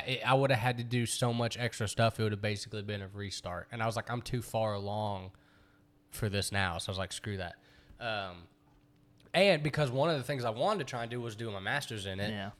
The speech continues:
Speaker 1: but you had to do at least a minor in it. So it was,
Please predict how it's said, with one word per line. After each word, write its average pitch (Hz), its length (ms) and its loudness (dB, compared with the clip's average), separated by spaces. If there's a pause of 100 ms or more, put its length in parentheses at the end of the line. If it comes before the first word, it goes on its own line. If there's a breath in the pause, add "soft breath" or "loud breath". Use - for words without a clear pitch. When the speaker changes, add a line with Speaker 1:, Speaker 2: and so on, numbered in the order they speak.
(100)
Speaker 1:
but 113 200 0
you 107 100 0
had 104 240 4
to 104 60 -2
do 104 180 2
at 98 80 0
least 104 240 -4
a 104 40 -4
minor 101 460 0
in 92 80 -2
it. 92 140 -4
So - 140 -2
it 98 40 0
was, 95 100 -4